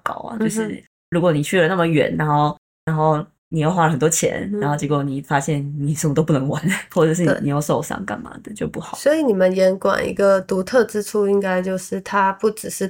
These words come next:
Speaker 2: 抱石的活动，你们还有针对登山前的一系列的准备训练。
Speaker 1: 肌力训练。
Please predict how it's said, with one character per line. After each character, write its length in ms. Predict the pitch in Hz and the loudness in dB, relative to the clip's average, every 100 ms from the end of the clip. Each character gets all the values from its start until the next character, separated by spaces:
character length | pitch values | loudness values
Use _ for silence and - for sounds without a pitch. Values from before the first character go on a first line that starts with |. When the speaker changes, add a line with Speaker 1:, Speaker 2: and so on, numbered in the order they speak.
| - | 0
Speaker 2:
抱 240 | 208 - | 0 0
石 320 | 165 - 127 | -4 -8 -8
的 140 | - 151 | -4 -6
活 240 | - - | -6 -10
动， 260 | - - - - | -4 -4 -4 -4
你 120 | 185 | -4
们 100 | 196 | -2
还 180 | 180 190 | -2 0
有 160 | 196 | 0
针 260 | 185 196 202 | 0 -2 -2
对 260 | 208 208 196 - | 0 0 -2 4
登 180 | 233 | 4
山 280 | 240 240 226 | 4 2 0
前 340 | 226 - - 180 _ _ | 0 0 -2 -2 _ _
的 280 | 185 - - | 2 2 -4
一 120 | - | -6
系 240 | 185 - 214 | -4 -2 2
列 200 | 214 185 | 2 4
的 100 | 170 | 2
准 240 | 170 165 | 0 -2
备 160 | 170 175 | 2 0
训 320 | - 170 139 | 0 -4 -4
练。 140 | - | -8
Speaker 1:
肌 180 | - 185 | -4 -4
力 160 | 180 165 | -2 -4
训 180 | - - | -4 -6
练。 180 | - | -8